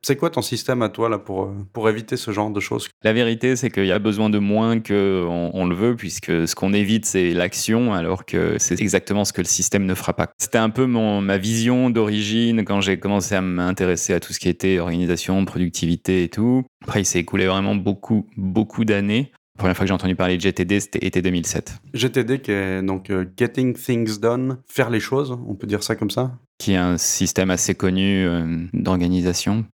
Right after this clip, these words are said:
Speaker 2: Tous les personnes qui pratiquent G T D disent, « Il faut lire le livre de G T D, c'est quand même vachement mieux. » Évidemment, je ne l'ai pas fait pendant plusieurs années. Et la première fois que je l'ai lu, vraiment, j'avais déjà commencé à mettre en place un peu un système, et c'était en deux mille onze, deux mille douze,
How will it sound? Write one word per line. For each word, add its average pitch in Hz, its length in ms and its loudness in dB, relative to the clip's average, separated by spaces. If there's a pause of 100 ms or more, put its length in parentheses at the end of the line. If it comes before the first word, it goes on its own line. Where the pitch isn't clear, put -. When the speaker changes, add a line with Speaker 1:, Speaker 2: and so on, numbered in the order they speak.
(140)
Speaker 2:
Tous 113 180 2
les 101 220 2
personnes 107 340 0
qui 101 80 0
pratiquent 98 280 0
G 95 140 0
T 95 120 -2
D 104 100 4
disent, « 98 220 0
Il 107 60 2
faut 110 160 0
lire 135 220 2
le 131 80 0
livre 120 200 0
de 113 140 2
G 110 140 0
T 113 120 -2
D, 123 160 2
c'est - 140 -4
quand 95 80 0
même 95 100 2
vachement 104 360 0
mieux. » 107 300 2 (160)
Évidemment, 90 500 0
je 95 60 2
ne 95 80 2
l'ai 95 80 4
pas 98 140 0
fait 113 180 0
pendant 87 380 -2
plusieurs 92 360 0
années. 131 260 0 (100)
Et 101 80 0
la 92 80 4
première 120 320 0
fois 120 140 0
que 113 60 0
je 104 100 -2
l'ai 95 180 2
lu, 107 320 2
vraiment, 107 640 0 (240)
j'avais 92 260 2
déjà 104 240 2
commencé 104 460 -2
à 92 80 2
mettre 92 260 -2
en 90 160 0
place 92 400 0
un 85 100 -2
peu 92 260 0
un 87 80 0
système, 113 480 0
et 104 40 -2
c'était - 260 -6
en 87 100 2
deux 87 120 0
mille 92 380 2
onze, 107 240 2
deux 95 80 0
mille 92 240 0
douze, 110 400 2